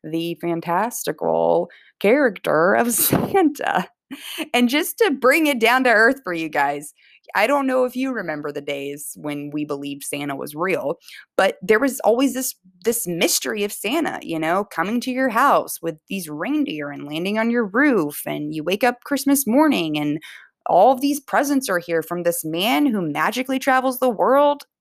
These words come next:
all in one night. Like, that's a mystery. That was a mystery. And as children, it was mysterious. And so when scripture says, you know, calls for us to have childlike faith,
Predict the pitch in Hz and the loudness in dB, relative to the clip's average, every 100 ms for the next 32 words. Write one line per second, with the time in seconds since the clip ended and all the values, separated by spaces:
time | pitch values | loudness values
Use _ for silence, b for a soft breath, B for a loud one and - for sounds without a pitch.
0 | _ _ _ _ _ - 220 320 320 294 | _ _ _ _ _ 4 6 6 4 4
1 | 254 160 165 320 466 _ _ _ _ _ | 2 0 0 0 -2 _ _ _ _ _
2 | _ _ _ _ _ _ _ _ 277 294 | _ _ _ _ _ _ _ _ 0 0
3 | - _ _ - 220 202 233 330 320 370 | -4 _ _ 0 2 2 0 -4 -4 -2
4 | 359 - 311 262 170 160 _ _ _ - | -4 -6 -6 -6 -8 -12 _ _ _ -2
5 | 196 202 240 269 269 302 320 - 277 240 | 0 0 0 0 2 0 0 -4 -4 -2
6 | 175 190 208 214 - - 311 339 226 220 | -2 -2 -4 -6 -8 -4 -2 -2 -2 0
7 | 233 294 311 - _ _ _ _ _ _ | 2 0 -2 -6 _ _ _ _ _ _
8 | _ - 233 277 247 294 - 294 330 320 | _ -2 0 0 -2 -4 -4 -2 0 -2
9 | 165 87 - - - B 254 247 247 262 | -4 -8 -8 -8 -8 B -4 -2 0 2
10 | 262 254 - - - 202 269 262 254 - | 4 2 -2 -12 -8 -2 -2 -2 -4 -8
11 | _ - - - 320 - 330 - - 220 | _ -12 -8 -4 -4 -2 -4 -4 0 4
12 | 330 175 143 165 185 185 180 202 214 - | 6 4 0 -8 -4 0 2 2 0 2
13 | 262 349 - 233 - 165 - 175 170 165 | 4 2 -2 -6 -4 -6 -6 -8 -8 -8
14 | - - 202 294 277 165 151 - - 175 | -8 -2 0 0 -2 -6 -8 -16 -10 -4
15 | 240 254 | -2 -2